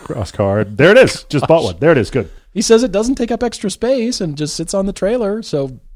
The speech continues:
Speaker 2: okay. He's tried front-wheel drive in the Integra or rear-wheel drive, B M W E thirty. He's had a Camaro.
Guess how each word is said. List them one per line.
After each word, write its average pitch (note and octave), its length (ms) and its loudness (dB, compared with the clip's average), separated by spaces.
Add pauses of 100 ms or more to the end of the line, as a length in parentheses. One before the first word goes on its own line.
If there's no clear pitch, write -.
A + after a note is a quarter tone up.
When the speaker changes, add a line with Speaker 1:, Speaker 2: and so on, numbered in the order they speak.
(140)
Speaker 2:
okay. G3+ 680 2 (320)
He's C3+ 320 0
tried D3+ 320 -2
front-wheel E3+ 300 0
drive D3 280 2
in D3+ 60 -4
the C3+ 60 -2
Integra D#3 500 -4
or A#2+ 60 -6
rear-wheel C3+ 400 -2
drive, C3+ 360 -2
B B2+ 60 -2
M B2 120 -2
W B2 200 -4
E C#3+ 140 -4
thirty. C#3 300 -4
He's D3+ 140 -8
had G#2+ 120 -8
a - 40 -12
Camaro. E3 580 -4